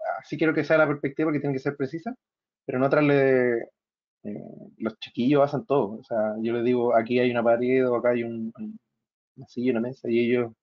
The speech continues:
se encargan de hacer lo que sea. Pero en episodios que son especiales como este, eh, yo me dedico a entregarles lo, la mayor cantidad de,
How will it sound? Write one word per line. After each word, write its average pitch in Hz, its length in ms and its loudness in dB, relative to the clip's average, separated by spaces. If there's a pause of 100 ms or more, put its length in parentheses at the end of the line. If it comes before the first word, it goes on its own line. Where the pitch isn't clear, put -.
(280)
se - 140 -16
encargan 123 320 -2
de 113 60 -2
hacer 113 140 -6
lo 113 60 -4
que 117 80 -4
sea. - 180 -8
Pero 95 240 -8 (300)
en 117 100 0
episodios 123 360 2
que 123 80 -8
son 135 140 0
especiales 139 460 0
como 175 220 0
este, 175 200 -10 (840)
eh, 107 420 -4 (1000)
yo 135 140 2
me 143 100 4
dedico 147 460 4
a 143 200 4
entregarles 135 400 2
lo, 139 200 4 (500)
la 120 200 2
mayor 127 260 2
cantidad 143 840 2 (760)
de, 110 880 -2